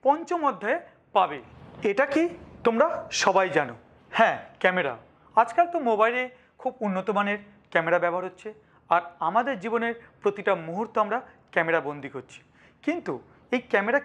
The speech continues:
কিভাবে কাজ করে সেটাও তো জানতে হবে। তো সেটা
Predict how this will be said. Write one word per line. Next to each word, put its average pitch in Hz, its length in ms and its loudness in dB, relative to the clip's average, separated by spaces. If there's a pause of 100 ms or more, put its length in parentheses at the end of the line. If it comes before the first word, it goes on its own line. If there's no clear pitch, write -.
কিভাবে 220 280 -6 (140)
কাজ 160 140 0 (140)
করে 127 160 -6 (340)
সেটাও 165 400 -2
তো 220 40 -4 (100)
জানতে 202 240 -4
হবে। 233 160 -8 (480)
তো 302 40 0 (120)
সেটা 233 200 2